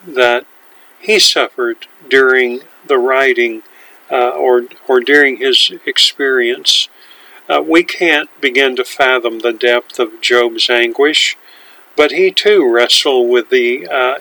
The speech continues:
issue of God's silence. Certainly early on, as is recorded in the book of Job,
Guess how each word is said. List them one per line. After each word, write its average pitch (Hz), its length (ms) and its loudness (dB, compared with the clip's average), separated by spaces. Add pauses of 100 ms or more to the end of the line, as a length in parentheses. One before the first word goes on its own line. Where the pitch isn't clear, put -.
(140)
issue 135 580 0
of 120 160 -8
God's 123 340 0
silence. 135 800 0 (500)
Certainly 147 580 0
early 131 360 2
on, 131 320 2
as 120 320 2
is 123 220 -4
recorded 127 640 2
in 120 160 2
the 120 60 -2
book 127 280 2
of 127 120 -2
Job, 127 500 0